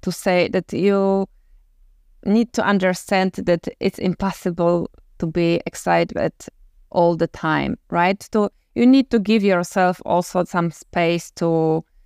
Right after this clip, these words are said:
to sit, to, let's say, uh, complain <laughs> a little bit. But then I think this is the perfect time to sit with your data <laughs> and analyze the numbers, um,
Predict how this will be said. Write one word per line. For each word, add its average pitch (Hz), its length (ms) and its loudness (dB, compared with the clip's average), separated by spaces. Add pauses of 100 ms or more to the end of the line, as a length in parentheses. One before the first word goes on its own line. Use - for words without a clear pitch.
(500)
to 185 100 -4
sit, 233 580 0 (360)
to, 196 120 -2 (460)
let's 170 280 -2
say, 175 440 -2 (180)
uh, 160 320 0
complain 208 720 0 (280)
<laughs> - 300 -16
a 196 100 4
little 196 380 0
bit. 214 440 0 (400)
But 202 320 0
then 208 480 2
I 240 180 -2
think 285 200 0
this 254 160 -2
is 240 120 0
the 208 100 -2
perfect - 540 -4
time 190 360 2
to 190 140 -8
sit - 320 0
with 185 300 -2
your 175 140 2
data 190 520 2 (200)
<laughs> 180 180 -6
and 185 180 0
analyze 175 640 2
the 165 80 -4
numbers, 220 680 0 (440)
um, 185 380 2